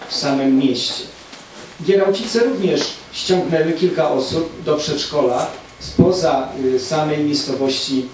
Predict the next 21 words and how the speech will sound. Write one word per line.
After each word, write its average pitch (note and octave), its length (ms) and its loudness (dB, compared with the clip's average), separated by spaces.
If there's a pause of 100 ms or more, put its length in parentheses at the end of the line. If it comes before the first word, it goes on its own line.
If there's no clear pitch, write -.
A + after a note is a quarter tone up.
(280)
Gierałcice. C#3 640 0 (680)
Dlatego, F3+ 440 2 (240)
dlatego, E3+ 440 2
że F3+ 140 2
to G#3+ 360 0
miejsce F#3 560 0
oferujemy E3 680 2 (560)
dla D3 200 2
rodzica, D3 440 0
jeżeli D#3 360 2
chce F3 120 -2
dać D3+ 200 -2
dziecko D3+ 260 -2
do B2+ 100 -2
przedszkola, C3+ 720 -2
wskazujemy, D3+ 720 0
że C#3+ 120 -2
nie C3 120 2
tylko D#3+ 420 -2 (400)
w A#2+ 80 -8
mieście, C#3 440 2